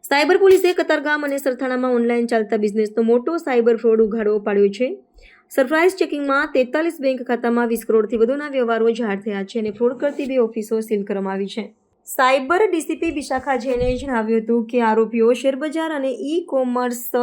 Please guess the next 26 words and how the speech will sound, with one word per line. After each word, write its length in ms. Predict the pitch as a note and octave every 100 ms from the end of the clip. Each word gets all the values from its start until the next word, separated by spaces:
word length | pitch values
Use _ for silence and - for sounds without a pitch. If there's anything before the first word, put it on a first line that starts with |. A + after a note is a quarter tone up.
| B3+
જેવા 440 | A#3+ B3+ A3 A3+
નામોથી 480 | A3+ G#3 G#3 G3+ A#3
ઓનલાઈન 480 | A3 A#3 C4+ D#4 D4+
ગેમિંગ 380 | A#3+ A3+ A#3 A3
અને 160 | A3+
બેટિંગ 640 | G#3+ A3 A3+ A3+ D4+ D#4+ D4+
વેબસાઇટ્સ 640 | C4+ A#3 - A3+ A3+ A3
દ્વારા 240 | A3+ A3 A#3
લોકોને 400 | A3+ A3 C#4 C#4+
ઠગતા 360 | B3+ - A3+
હતા. 420 | G#3+ A#3+ C4 - _ _ _ _ _ _ _ _ -
આરોપીઓ 480 | C4+ D#4+ F4+ E4 E4
લોટસ 440 | D4 - C#4 C4 B3
બુક, 260 | B3+ A#3+ C4+ C4+
રેડિયના, 720 | B3+ A#3 A#3+ A#3 A#3 C4 - _ A3+
જન્નત 520 | G#3 C4 D4 D#4 D#4+
ફેરપ્લે 560 | D#4+ C4+ A#3+ B3 A#3
જેવી 340 | A#3 B3 A3+ A#3
વેબસાઇટ્સનો 560 | A3 - B3 C4 D4+
ઉપયોગ 340 | C#4 A#3 A#3 A3
કરી 180 | A#3 A#3
લોકો 220 | G#3+ A3+
પાસેથી 720 | A3 A3 C4 C4 C4 D4+ - _ - _ C#4
પૈસો 320 | D4 - D4+
ઉઠાવતા 440 | A#3+ A#3 G#3+ A3
હતા. 320 | G#3+ A3 -